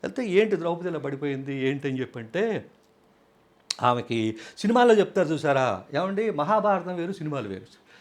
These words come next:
అది ఆరవ భర్తగా కర్ణుని కోరుకుంది అని, చాలా తప్పు, అది పాపం అండి, అంటే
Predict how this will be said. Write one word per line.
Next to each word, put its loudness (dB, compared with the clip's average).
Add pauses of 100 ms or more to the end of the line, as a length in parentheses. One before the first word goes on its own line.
(160)
అది -2
ఆరవ 0
భర్తగా -6
కర్ణుని -8
కోరుకుంది -6
అని, -8 (180)
చాలా -4
తప్పు, -8
అది -14
పాపం -4
అండి, -8
అంటే -14